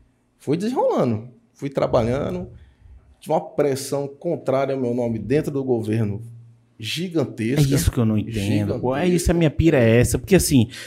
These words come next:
Speaker 2: se eu contrato um
Speaker 1: Gigantesca.
Speaker 2: secretário pra infraestrutura, no mínimo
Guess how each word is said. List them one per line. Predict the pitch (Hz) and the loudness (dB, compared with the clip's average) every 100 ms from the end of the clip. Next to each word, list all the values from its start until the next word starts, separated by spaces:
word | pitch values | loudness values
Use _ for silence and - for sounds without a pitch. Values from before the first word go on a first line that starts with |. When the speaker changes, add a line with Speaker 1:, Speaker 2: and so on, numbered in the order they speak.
| - | -8
Speaker 2:
se | - - 233 | 0 4 8
eu | 247 | 8
contrato | - 170 - 120 131 135 131 | 6 2 6 6 6 6 6
um | |
Speaker 1:
Gigantesca. | 117 113 117 - | 8 6 4 2
Speaker 2:
secretário | 131 120 98 92 - 110 107 95 85 82 _ _ _ _ _ _ _ _ _ _ - | 2 4 2 0 0 2 4 2 0 -8 _ _ _ _ _ _ _ _ _ _ 2
pra | 104 95 - | 6 6 6
infraestrutura, | 117 180 196 131 104 - 90 87 - 113 104 87 87 - - _ _ _ _ _ _ _ _ _ _ _ _ _ _ _ _ _ - | 6 6 4 2 0 -4 -10 -12 -8 -4 -4 -6 -12 -18 -20 _ _ _ _ _ _ _ _ _ _ _ _ _ _ _ _ _ 4
no | 208 | 8
mínimo | 233 214 214 220 247 - - - | 10 10 12 12 10 4 -4 -14